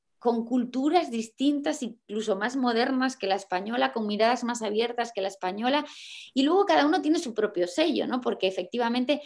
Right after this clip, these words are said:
H B O está buscando algo como muy particular, muy específico, que le dé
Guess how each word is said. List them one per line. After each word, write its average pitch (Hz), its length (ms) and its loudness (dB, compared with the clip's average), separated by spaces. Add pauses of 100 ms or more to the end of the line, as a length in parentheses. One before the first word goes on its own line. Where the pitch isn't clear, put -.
(420)
H 247 300 4
B 226 200 6
O 277 280 4
está 226 240 0
buscando 226 640 2
algo 233 420 6
como 196 480 -2
muy 220 220 -2
particular, 233 960 0
muy 226 180 0
específico, 226 960 2 (300)
que 226 100 4
le 214 180 8
dé 240 380 0